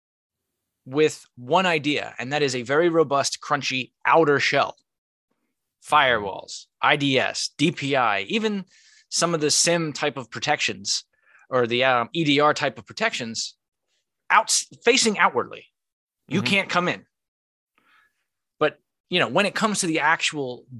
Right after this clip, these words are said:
Speaker 1: data itself, the things on disk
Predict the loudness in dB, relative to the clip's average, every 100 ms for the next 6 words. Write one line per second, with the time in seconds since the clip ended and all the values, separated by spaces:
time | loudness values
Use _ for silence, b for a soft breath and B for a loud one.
0 | 2 4 4 0 -4 -16 _ _ _ _
1 | _ -6 0 2 2 0 -14 _ _ -8
2 | 0 0 0 -2 -2 0 0 -2 0 0
3 | 0